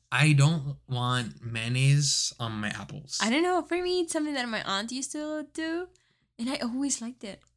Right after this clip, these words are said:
Speaker 1: Interesting.
Speaker 2: And
Speaker 1: Yeah.
Speaker 2: now, since I'm making it, since I'm, I'm helping to cook, I put it on. And
Speaker 1: Mm.
Speaker 2: everyone's like,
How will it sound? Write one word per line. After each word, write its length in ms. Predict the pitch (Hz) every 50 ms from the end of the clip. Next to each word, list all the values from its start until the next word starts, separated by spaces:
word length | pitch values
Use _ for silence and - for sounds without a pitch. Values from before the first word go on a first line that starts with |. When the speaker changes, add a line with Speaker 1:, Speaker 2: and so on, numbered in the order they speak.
| _ _ _ -
Speaker 1:
Interesting. 600 | 147 160 165 196 156 - - 127 113 110 107 104 - _ _ _ _ _ _ _ _ -
Speaker 2:
And 140 | - 240 233
Speaker 1:
Yeah. 80 | 226 208
Speaker 2:
now, 380 | 214 220 233 247 247 233 - - -
since 240 | - - 247 233 220
I'm 320 | 220 208 226 233 226 202 180
making 320 | 165 151 165 165 165 165
it, 200 | 165 165 165 185
since 400 | - - 190 190 190 196 202 -
I'm, 80 | 208 208 220 233
I'm 80 | 220
helping 400 | 196 180 180 175 - 185 180 180
to 100 | 180 -
cook, 200 | - 240 240 233 _ _ _ _ _ _ _ _ _ _ _ _ _ _ _ _ -
I 80 | 208
put 220 | 202 - - 247 247
it 60 | 262
on. 200 | 311 330 254 - _
And 100 | - 220
Speaker 1:
Mm. 140 | - 139 -
Speaker 2:
everyone's 320 | 240 233 254 247 240 247 262
like, 180 | 233 226 -